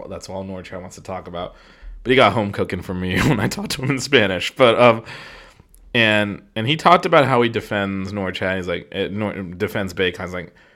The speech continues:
"Prevent him from getting the ball." And the response is, "Well, that's easier said than done." And, you know, Norchad responded back, "Well, I've had success defending him," which is a true statement. So I think,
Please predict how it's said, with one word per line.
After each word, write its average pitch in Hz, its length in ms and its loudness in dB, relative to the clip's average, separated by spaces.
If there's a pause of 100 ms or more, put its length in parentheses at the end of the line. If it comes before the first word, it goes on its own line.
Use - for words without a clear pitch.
(140)
"Prevent 95 320 -6
him 95 100 -6
from 98 180 -8
getting 92 200 -4
the 92 40 -8
ball." 107 420 2
And 107 100 -6
the 104 60 -2
response 117 420 -4
is, 95 100 -6
"Well, 107 240 4
that's 92 140 -2
easier 98 320 -4
said 95 240 -2
than 92 180 -8
done." 107 300 -4
And, 101 320 -8 (520)
you 190 60 -10
know, 190 100 0
Norchad 113 520 0
responded 113 420 -2
back, - 220 -6
"Well, 127 260 6
I've 98 140 0
had 113 160 0
success 113 480 -2
defending 101 460 -6
him," 87 300 -12 (460)
which - 140 -4
is 107 120 -2
a 156 60 0
true 147 260 0
statement. 123 560 2
So 113 140 0
I 113 60 2
think, 147 380 -4